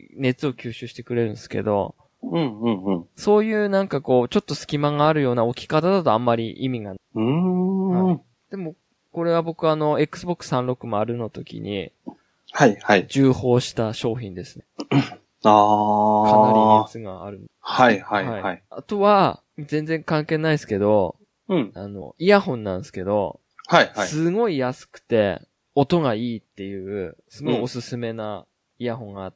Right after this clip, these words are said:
Speaker 1: て、
Speaker 2: うん。はいはい。
Speaker 1: まあ、これも調べれば多分すぐ出てくるんですけど、例えばイヤホンおすすめ激安とかで、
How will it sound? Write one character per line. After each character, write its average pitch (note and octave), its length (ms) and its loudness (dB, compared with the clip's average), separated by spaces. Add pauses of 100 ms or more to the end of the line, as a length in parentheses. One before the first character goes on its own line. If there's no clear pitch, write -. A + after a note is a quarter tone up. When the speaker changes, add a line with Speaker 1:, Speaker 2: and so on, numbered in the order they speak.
(140)
Speaker 1:
て、 G2+ 280 -4 (300)
Speaker 2:
う C#3+ 40 0
ん。 - 20 2
は C3+ 60 6
い - 20 -4
は - 60 -8
い。 - 40 -6
Speaker 1:
ま G2 40 0
あ、 - 40 0
こ F3+ 120 0
れ A3+ 40 2
も A#3 120 0
調 G#3+ 160 -2 (120)
べ C#4+ 100 2
れ F3+ 100 2
ば A#2 120 2
多 A#2 120 -2
分 A2 80 -12
す - 140 -16
ぐ B2 120 -10
出 A2+ 140 -8
て C3+ 100 -8
く - 120 -14
る G2 80 -12
ん - 20 -14
で F#2 60 -16
す - 80 -20
け F#2 120 -12
ど、 F#2 220 -12
例 G#2+ 140 -12
え C3+ 40 -6
ば A#2 80 -6
イ A2 80 -2
ヤ B2+ 160 8
ホ A#2+ 140 -2
ン F#2+ 140 -4
お A2+ 80 -6
す B2 140 -10
す A#2+ 160 -8
め A#2 180 -2
激 A#2 320 -6
安 A#2+ 300 -6
と G2+ 140 -18
か G2+ 100 -10
で、 G2 200 -12